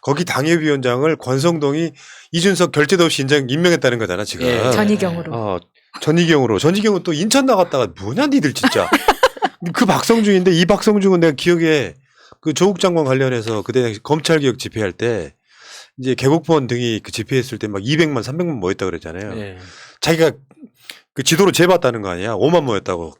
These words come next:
Speaker 1: <laughs> 설-, 설레발쳤던 바로 그 인간인데, 이번에
Speaker 2: 예.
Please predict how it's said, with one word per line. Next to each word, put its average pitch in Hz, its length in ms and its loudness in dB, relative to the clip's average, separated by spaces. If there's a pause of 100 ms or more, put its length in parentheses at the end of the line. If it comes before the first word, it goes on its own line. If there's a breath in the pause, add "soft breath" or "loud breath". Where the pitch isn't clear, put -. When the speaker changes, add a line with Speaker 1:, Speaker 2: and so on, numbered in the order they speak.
(260 loud breath)
Speaker 1:
<laughs> - 1000 -4
설-, 175 140 4 (640)
설레발쳤던 220 720 2
바로 127 220 0
그 123 120 -4
인간인데, 123 560 0
이번에 180 260 4
Speaker 2:
예. 147 60 2